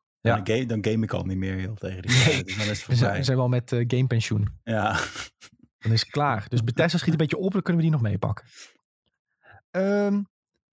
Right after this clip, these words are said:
Speaker 1: ja, Bethesda doet natuurlijk trouwens, eh, ook wel een aantal standaard dingetjes. Een Fallout zeventy-six update, een roadmapje van dit willen we nog, eh, g-, gaan brengen naar die game. En we zijn hartstikke blij dat jullie nog steeds superveel
Speaker 3: <laughs>
Speaker 1: spelen.
Speaker 3: Ja.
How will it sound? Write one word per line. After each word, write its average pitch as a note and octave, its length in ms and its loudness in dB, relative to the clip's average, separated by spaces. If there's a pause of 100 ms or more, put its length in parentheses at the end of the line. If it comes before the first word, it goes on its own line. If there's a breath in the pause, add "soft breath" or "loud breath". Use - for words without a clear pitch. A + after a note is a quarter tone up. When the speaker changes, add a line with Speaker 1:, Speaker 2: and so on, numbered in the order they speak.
(100)
Speaker 1:
ja, C3 280 0 (380)
Bethesda D#3 380 0
doet D3+ 140 2
natuurlijk D3+ 340 0
trouwens, C#3 320 2
eh, C3 240 2
ook C3 160 -2
wel B2+ 120 2
een B2 100 0
aantal C3 200 0
standaard D#3 400 0
dingetjes. D3 360 0
Een C3 100 0
Fallout C3 320 0
zeventy-six B2+ 480 0
update, D3 480 0
een C3 80 0
roadmapje C#3 500 0
van A#2+ 120 2
dit B2 200 0
willen A2 140 2
we A2 60 0
nog, A2 200 0
eh, A2+ 340 2
g-, - 280 -14
gaan A#2+ 140 2
brengen A#2+ 260 4
naar A2+ 120 4
die A2+ 220 0
game. E3+ 220 2
En A#2 120 2
we G#2+ 60 0
zijn G#2+ 200 4
hartstikke A#2 300 0
blij A#2 180 2
dat A2 140 -2
jullie A#2 160 2
nog A#2 140 0
steeds A#2+ 400 0 (300 loud breath)
superveel D#3 540 0
Speaker 3:
<laughs> - 60 2
Speaker 1:
spelen. G2 300 2
Speaker 3:
Ja. A2 140 -4